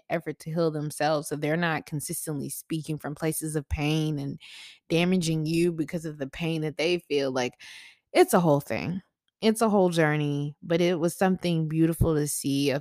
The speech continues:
family supporting family. And he touches on all of that. So I would recommend everybody go watch it 'cause it's just a powerful thing to see. And I love it.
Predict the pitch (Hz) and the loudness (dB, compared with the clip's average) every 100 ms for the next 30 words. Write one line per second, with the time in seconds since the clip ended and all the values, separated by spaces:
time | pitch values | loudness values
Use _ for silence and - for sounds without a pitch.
0 | - 160 170 170 160 160 - - 147 143 | 2 2 4 2 0 -4 -6 -4 -4 -2
1 | 139 - 135 143 151 143 143 180 277 277 | -4 -6 -6 -4 -4 -4 -2 0 0 2
2 | 254 220 180 151 143 143 147 147 135 135 | 0 2 2 2 0 -2 0 0 0 0
3 | - 180 226 311 208 160 147 143 143 147 | -2 4 8 8 6 4 2 -4 -2 -2
4 | 156 151 143 143 143 135 131 - 139 - | -2 -2 -2 -2 -2 -2 -4 -4 -8 -4
5 | 147 147 143 _ - _ _ _ - 254 | -2 -2 -4 _ -20 _ _ _ 0 2
6 | 269 190 175 160 - 185 180 170 233 190 | 2 0 0 0 0 0 0 0 -2 -2
7 | 175 _ - 170 160 156 151 151 151 | -6 _ -4 2 4 4 2 0 -2